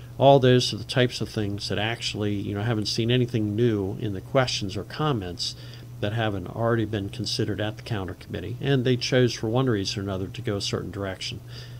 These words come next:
Doesn't mean it's right or wrong. Some of it's just, uh, you know, you can move a day here or there. Um, and it, it might make it better for some, it might make it worse for others, but I think we're real close in what we're presenting to the board. I think they're gonna be pleased with the work,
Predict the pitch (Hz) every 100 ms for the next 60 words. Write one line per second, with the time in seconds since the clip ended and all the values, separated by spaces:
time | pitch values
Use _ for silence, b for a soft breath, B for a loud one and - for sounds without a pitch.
0 | B - 135 135 135 123 - 127 120 117
1 | 117 117 110 120 - 110 110 101 - 110
2 | - - 82 - 87 87 - 120 120 104
3 | 95 95 117 117 113 104 110 101 113 110
4 | 101 101 101 101 - B B B B -
5 | 98 92 90 90 98 - - - 139 131
6 | 123 120 127 127 117 120 120 110 117 113
7 | 110 113 107 113 101 101 101 110 101 98
8 | 104 104 - - 107 107 104 98 - 98
9 | - B B B B - 110 147 143 120
10 | 107 127 127 - 127 123 127 117 113 117
11 | 120 113 110 117 113 - 117 117 117 113
12 | 117 B B B B 98 104 113 107 101
13 | 104 98 - 131 123 123 113 120 104 110
14 | 107